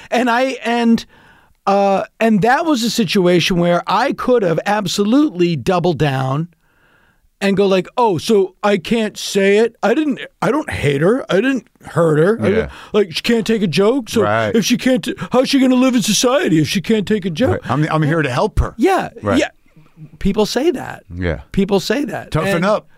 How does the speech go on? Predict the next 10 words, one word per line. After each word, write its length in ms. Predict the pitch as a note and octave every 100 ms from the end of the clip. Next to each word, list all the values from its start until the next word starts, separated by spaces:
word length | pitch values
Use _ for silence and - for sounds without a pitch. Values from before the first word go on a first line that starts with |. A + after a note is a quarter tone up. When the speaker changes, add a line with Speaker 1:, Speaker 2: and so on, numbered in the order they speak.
| - -
Speaker 1:
Yeah. 340 | C4 E4+ - - - - -
Um, 460 | G#3+ A3+ A3 G#3+ - _ _
you 120 | A3
know, 200 | B3+ G3+ F3+
Joe 240 | D3 G#3
Rogan 440 | F#3+ A3 A#3 G3+
said, 520 | D#3+ - D#3+ D3+ D3 C3
uh, 320 | - D3 C#3 C#3
he 220 | B2 E3+
was, 380 | D3 C#3+ -